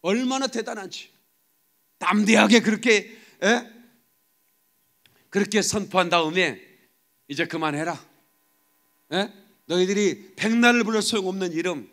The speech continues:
난 알고 있다. 하나님만이 살아계신 하나님이다. 이제 내 차례다." 그러면서 "내가 불을 내릴 텐데 열두 돌을 갖다 놓고, 예?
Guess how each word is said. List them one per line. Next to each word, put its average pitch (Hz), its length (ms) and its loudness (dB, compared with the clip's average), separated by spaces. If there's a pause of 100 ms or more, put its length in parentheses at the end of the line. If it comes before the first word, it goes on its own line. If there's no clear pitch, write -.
(120)
난 165 180 -4
알고 160 300 -6
있다. 143 320 -14 (560)
하나님만이 185 720 -2
살아계신 180 480 -6
하나님이다. 143 520 -8 (380)
이제 175 160 -2
내 175 140 -2
차례다." 143 520 -2 (960)
그러면서 220 720 2 (1400)
"내가 226 340 2
불을 226 220 -2
내릴 226 260 2
텐데 214 720 2
열두 220 360 0
돌을 220 200 0
갖다 202 280 -2
놓고, 190 520 -2 (400)
예? 214 220 2